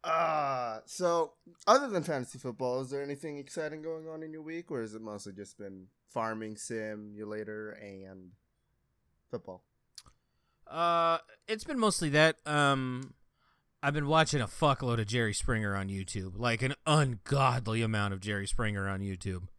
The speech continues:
Speaker 2: It's, uh,
Speaker 1: All right, so
Speaker 2: <sighs> kids these days are soft. I'll, I'll put it to you like that. They needed to watch some Jerry Springer.
Speaker 1: Yeah, so,
Speaker 2: Good
Speaker 1: uh,
Speaker 2: Lord.
Speaker 1: being super young, what, what is Jerry Springer exactly?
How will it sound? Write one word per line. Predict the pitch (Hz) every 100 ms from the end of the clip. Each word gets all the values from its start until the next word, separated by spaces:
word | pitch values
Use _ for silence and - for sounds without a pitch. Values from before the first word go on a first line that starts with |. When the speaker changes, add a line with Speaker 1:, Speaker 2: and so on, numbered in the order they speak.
| _ _ _ _ _ _ _ - _ _ -
Speaker 2:
It's, | 123 107 -
uh, | 101 95 - - - - _ -
Speaker 1:
All | 113
right, | - _ _
so | - 127 127 123 120 - - - -
Speaker 2:
<sighs> | _ _ _ _ _
kids | 160 143
these | 139 127
days | 135 127 110
are |
soft. | - 117 95 -
I'll, | 95 -
I'll | 104
put | - 127
it | 117
to | 127
you | 113
like | 110 101
that. | 104 90 - - -
They | 135
needed | 156 143 135
to |
watch | 131 131
some | - 110
Jerry | 117 123 104
Springer. | - 120 104 92 - - - 151
Speaker 1:
Yeah, | 127
so, | 104 143
Speaker 2:
Good | 143
Speaker 1:
uh, | 165 165 98
Speaker 2:
Lord. | 110 120 131 127 95 -
Speaker 1:
being | 139 220 -
super | - 165 139
young, | 113 113
what, | 117 170 - - -
what | 156 254 -
is | 147 117 -
Jerry | 113 107
Springer | 104 - 107 104
exactly? | 98 92 101 101 101